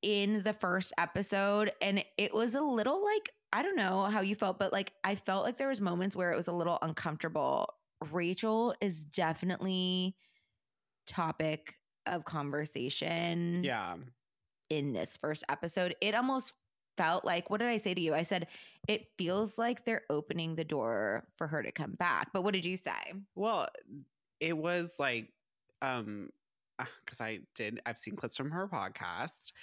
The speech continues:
Speaker 1: Okay.
Speaker 2: Um,
Speaker 1: I'm glad
Speaker 2: sh-,
Speaker 1: someone's doing the research.
Speaker 2: yeah, she mentioned that their plan was to bring her back when they go to the cast ship of Tahoe. So when they were filming it, they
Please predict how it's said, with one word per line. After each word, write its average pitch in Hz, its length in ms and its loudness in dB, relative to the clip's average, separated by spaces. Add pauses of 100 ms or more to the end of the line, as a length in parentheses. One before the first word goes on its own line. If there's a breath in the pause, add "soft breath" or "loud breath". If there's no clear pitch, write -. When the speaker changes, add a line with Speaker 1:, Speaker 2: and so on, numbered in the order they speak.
(380 loud breath)
Speaker 1:
Okay. 294 140 2
Speaker 2:
Um, 269 300 4
Speaker 1:
I'm 214 140 4
glad 214 220 4
Speaker 2:
sh-, - 80 -2
Speaker 1:
someone's 196 300 4
doing 160 180 0
the 147 80 0
research. - 520 0
Speaker 2:
yeah, 170 160 -2
she 196 260 -2
mentioned 165 580 0
that 104 380 -4
their 127 160 0
plan 127 420 -2
was 110 240 -2
to 120 100 -8
bring 107 260 -4
her 110 160 -6
back 95 340 -6
when 101 140 -6
they 98 100 -8
go 98 200 -6
to 92 200 -10
the 117 80 -10
cast - 320 -8
ship - 220 -10
of - 120 -12
Tahoe. - 500 -10 (360 loud breath)
So 131 600 0 (340)
when 139 200 -2
they 139 100 0
were 131 120 0
filming 135 340 0
it, 104 160 -4
they 113 200 -2